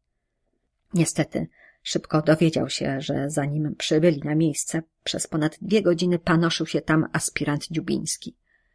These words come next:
Chuchro dobrze wiedział, że pozostawienie Dziubińskiemu możliwości samodzielnego podejmowania decyzji może prowadzić tylko do destrukcji. Zawsze starał się wysyłać z nim jakiegoś anioła stróża,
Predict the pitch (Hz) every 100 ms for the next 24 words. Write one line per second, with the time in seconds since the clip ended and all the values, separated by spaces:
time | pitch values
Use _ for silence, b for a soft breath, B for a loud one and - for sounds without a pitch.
0 | _ _ _ _ - - 165 - 151 143
1 | 139 - 143 156 - - - 156 - -
2 | 160 156 - 151 160 156 151 156 151 -
3 | - 151 151 147 160 156 151 - - 151
4 | 160 151 151 170 160 151 156 160 160 156
5 | 170 156 156 - 185 - - - B B
6 | B B - 165 - 156 151 156 - -
7 | - 143 - - 143 147 151 - - -
8 | - - - 160 _ _ _ _ _ _
9 | _ _ 170 185 - 175 - - 170 165
10 | - 170 170 202 175 175 190 185 175 165
11 | 180 170 175 180 180 180 - 233 202 143
12 | 160